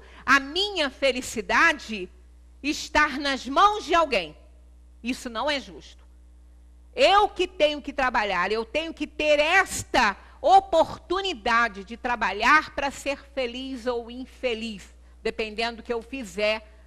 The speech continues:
do meu arbítrio, né? Do meu livre-arbítrio. Então, isso é totalmente incoerente, né? O catecismo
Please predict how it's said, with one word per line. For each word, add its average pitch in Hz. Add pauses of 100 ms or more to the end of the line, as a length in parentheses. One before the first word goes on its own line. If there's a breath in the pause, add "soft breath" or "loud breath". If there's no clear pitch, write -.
(140 soft breath)
do 220
meu 214
arbítrio, 170
né? 226
Do 214
meu 208
livre-arbítrio. 202 (420 soft breath)
Então, 277
isso 285
é 262 (220)
totalmente 285
incoerente, 277
né? 226 (1800 soft breath)
O 392
catecismo 220